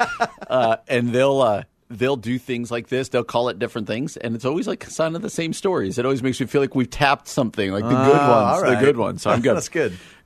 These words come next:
Speaker 1: Just a cl-, a simple one here. You ready? People who make their beds every day. So I don't know if that's you.
Speaker 2: Nope.
Speaker 1: Not me either.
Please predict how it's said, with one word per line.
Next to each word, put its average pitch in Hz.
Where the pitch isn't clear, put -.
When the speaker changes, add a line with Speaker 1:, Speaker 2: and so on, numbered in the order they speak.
Speaker 1:
Just 214
a 190
cl-, 202
a 156
simple 185
one 131
here. 147
You 147
ready? 170
People 233
who 160
make 160
their 139
beds 147
every 185
day. 135
So 110
I 107
don't 123
know 131
if 117
that's 139
you. 123
Speaker 2:
Nope. 113
Speaker 1:
Not 117
me 151
either. 120